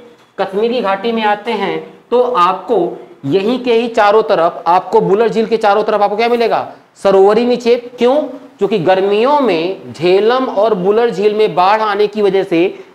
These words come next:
झील के चारों तरफ जो आपकी सरोवरी, जो आपके लेक डिपॉजिट्स जो आपके जमा हो जाते हैं, जो किसका मिश्रण है?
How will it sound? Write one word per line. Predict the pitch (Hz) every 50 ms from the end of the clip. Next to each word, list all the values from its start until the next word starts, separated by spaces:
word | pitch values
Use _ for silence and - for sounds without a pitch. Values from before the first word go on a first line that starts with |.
| -
झील | 123 139 165 202 220
के | 208 - 240
चारों | 226 233 - 208 196 190 202 240 277 269
तरफ | 269 220 185 160 151 156 190 233 - - - - - - 131
जो | 120 165 247 277 277
आपकी | - - 185 190 185 190 190 - 254 254 208
सरोवरी, | - - 208 202 196 202 214 214 202 170
जो | 139 156 185 190
आपके | 196 196 190 - 220 196
लेक | 180 175 175 185 226 254 220 175 160
डिपॉजिट्स | 180 - 208 208 214 190 240 220 - - - - - - _ _ -
जो | 156 185
आपके | 190 190 202
जमा | 170 170 180 202 240 233
हो | 240 233
जाते | 226 208 208 226
हैं, | 214 196
जो | 220
किसका | 185 220 - - 262
मिश्रण | 247 247 233 247 240 240 240
है? | 240 269